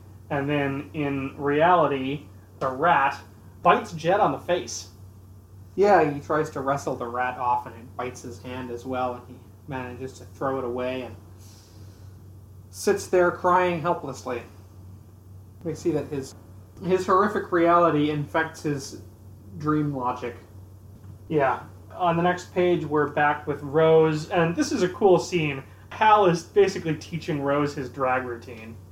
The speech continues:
Speaker 2: Yeah, and she is yelling because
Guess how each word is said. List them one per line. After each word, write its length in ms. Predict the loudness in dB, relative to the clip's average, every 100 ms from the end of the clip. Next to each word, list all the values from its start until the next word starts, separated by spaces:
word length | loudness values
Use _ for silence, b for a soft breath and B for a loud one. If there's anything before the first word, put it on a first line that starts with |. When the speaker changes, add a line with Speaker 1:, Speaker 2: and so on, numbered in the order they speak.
| -20 b b b b -20 -20 -16 2
Speaker 2:
Yeah, 300 | 4 4 4
and 240 | 0 -2 -8 -20 -20 -16
she 600 | -12 -8 -4 -2 -2 -4 -10 -20 -20 -20 -20 -20 -6
is 240 | 2 2 2
yelling 640 | 4 6 6 4 0 -8 -14 -20 -4
because 560 | -4 0 4 4 2